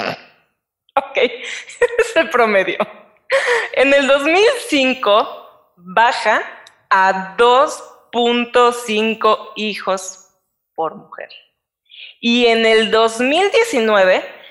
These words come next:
baja en promedio a dos hijos nada más por mujer. Entonces, ahí nos damos cuenta cómo poco a poco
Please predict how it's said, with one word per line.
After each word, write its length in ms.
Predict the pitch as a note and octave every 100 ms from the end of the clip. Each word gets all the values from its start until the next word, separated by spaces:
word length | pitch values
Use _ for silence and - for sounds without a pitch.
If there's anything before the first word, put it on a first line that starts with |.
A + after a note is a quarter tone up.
| _
baja 540 | F#3+ G#3+ A3 A3+ C4 - - - _
en 300 | A3 G#3 G3+
promedio 720 | G3+ G3+ G3+ A3 A3+ B3 C#4 - -
a 160 | G3 G3
dos 440 | F#3+ B3+ C#4 -
hijos 420 | B3+ B3 - B3 A#3+
nada 300 | G#3 G3 F#3+
más 400 | F3+ A3 - - _ _ _
por 200 | F3 E3+
mujer. 360 | E3 D3+ - D#3 - - _ _ _ _ _ _ _ _ _ _ _ _ _ _ _
Entonces, 480 | - A3+ B3+ B3+ A3+
ahí 100 | A3
nos 140 | B3 B3
damos 280 | B3 D#4
cuenta 400 | - A#3 B3 A#3+
cómo 580 | A#3+ A3 A3 G#3 - -
poco 220 | A3+ A#3 B3+
a 140 | -
poco 320 | A3+ A3+ B3